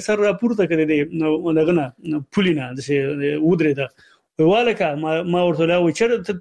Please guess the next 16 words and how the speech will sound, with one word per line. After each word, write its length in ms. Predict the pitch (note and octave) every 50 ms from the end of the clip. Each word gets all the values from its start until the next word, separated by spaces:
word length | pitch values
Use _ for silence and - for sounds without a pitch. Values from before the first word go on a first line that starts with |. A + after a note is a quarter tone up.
| - _ _
چېرته 320 | - - F4+ G4 G4 D4+
ځې؟ 100 | C4+ C#4 B3
دا 80 | B3 B3+
هر 60 | A#3+
سهار 200 | - - A#3 A3+
روان 300 | G3+ G#3 G3+ G#3+ A3+ G#3+
یې 80 | G3+ G3+
داسې، 300 | F#3 - G3+ F#3 F3 E3+
دا 100 | F3 E3
کت-، 880 | - - D#3+ - - F#3 F3+ F3 E3+ E3+ F3 F3+ E3+ C#3+ - G3+ F3+ F3
د 120 | F3+ F3
کاغذونه 460 | E3 - - F3 D#3+ E3 D3+ F#3 F3+ F3
دې 100 | E3 E3
لاس 200 | E3 E3 D#3 -
کې، 80 | - D#3
دا 60 | D#3